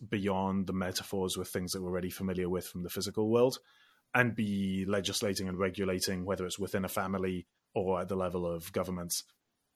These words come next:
uh, how these systems are used. Uh, it's, uh, going to be the big topic for certainly the next few decades. And there's all sorts of S F, which we can talk about in a separate podcast, exploring, you know, where this might go.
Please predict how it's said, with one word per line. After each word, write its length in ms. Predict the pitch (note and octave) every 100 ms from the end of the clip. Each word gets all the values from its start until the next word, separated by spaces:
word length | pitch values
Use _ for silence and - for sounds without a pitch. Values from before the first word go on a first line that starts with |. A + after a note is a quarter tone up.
| -
uh, 220 | G#2+ F#2
how 340 | - G2+ F#2 F2+
these 280 | F2+ F2
systems 360 | - F#2 G2 F2
are 40 |
used. 420 | F2+ F#2 E2 - - - - - -
Uh, 120 | G2
it's, 200 | F2 -
uh, 320 | G2 F2+ F2 F2 - _ C#3
going 180 | C3 A2+
to 80 |
be 380 | A2 G2 F#2 F2+ _ _ _ _ _ _ _ _ -
the 640 | A#2 B2 A2 G#2 G2 F#2 F2 -
big 200 | A#2+ G2+
topic 360 | - G2+ F#2+ F2+
for 240 | - F#2 E2+
certainly 540 | - A#2+ G2 G2 F#2
the 80 | F#2
next 340 | F2+ - -
few 180 | - F#2+
decades. 600 | F2+ F#2 - E2+ E2+ - - - -
And 120 | C#3
there's 140 | C3+ B2+
all 320 | D3+ C#3+ C3
sorts 340 | A#2 B2+ A2
of 100 | G#2+
S 200 | G#2+ F#2+
F, 320 | A2 G2 - -
which 200 | G2 -
we 120 | F#2
can 200 | E2+ F2+
talk 220 | E2+ F#2
about 280 | F#2 F2 F2
in 100 | F2
a 40 | F2
separate 320 | B2+ G2+ F2
podcast, 520 | F2+ E2+ F#2+ F2 - - _ - -
exploring, 680 | A2 - - G#2 G2 F#2 F2+
you 60 | F2+
know, 140 | E2+
where 220 | F#2 F2+
this 200 | E2+ E2+
might 220 | F2+ E2+
go. 300 | F2 G2 D#2+